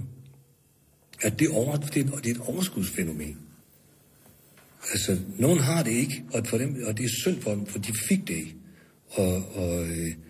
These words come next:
og de kan blive meget hårdt ramt af, af vi andres karske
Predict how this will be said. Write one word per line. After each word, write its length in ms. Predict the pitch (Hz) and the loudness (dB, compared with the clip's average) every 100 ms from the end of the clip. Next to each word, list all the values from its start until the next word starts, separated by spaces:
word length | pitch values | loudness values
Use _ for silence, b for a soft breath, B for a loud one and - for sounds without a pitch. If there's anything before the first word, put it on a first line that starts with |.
| B B B | B B B
og 140 | - | 0
de 100 | 110 | 4
kan 180 | 131 117 | 4 4
blive 160 | 117 107 | 2 2
meget 460 | 98 123 165 147 - - - - 127 | 2 2 0 -2 -6 -16 -20 -6 -2
hårdt 180 | 131 92 | -2 0
ramt 260 | 101 147 - | 0 0 0
af, 120 | 101 95 - - | 0 -2 -4 -4
af 100 | 98 | 0
vi 40 | 95 | 2
andres 540 | 90 185 92 - - - b b b b b b b b - | 2 2 0 -2 -6 -16 b b b b b b b b -2
karske 500 | 98 101 - 90 | 0 0 0 -2